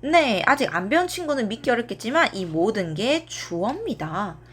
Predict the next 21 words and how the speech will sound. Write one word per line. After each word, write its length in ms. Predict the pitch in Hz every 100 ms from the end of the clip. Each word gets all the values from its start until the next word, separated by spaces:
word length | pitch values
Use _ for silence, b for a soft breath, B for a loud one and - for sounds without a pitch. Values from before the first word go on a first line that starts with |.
| B B -
동사 380 | 190 208 311 330
앞에까지는 920 | - 392 - 240 226 190 185 233 190
다 200 | - 190
누구는 800 | 165 175 214 196 180 226 247 254
하면서 220 | 196 156 151
다 160 | 151
주어로 460 | - 170 202 220 160
맺을 320 | 165 165 262
수 120 | 269
있거든요. 580 | 156 - 220 156 160 262
묶을 360 | 214 160 240 269
수 120 | 240
있거든요. 460 | - - - 71 - B B B B B -
이런 340 | 311 359 403 381
걸 140 | 240
뭐라 220 | 165 165
해? 140 | 180 175
지금 180 | 262 262
여러분 180 | 277
잘 140 | 240 208
봐. 160 | 233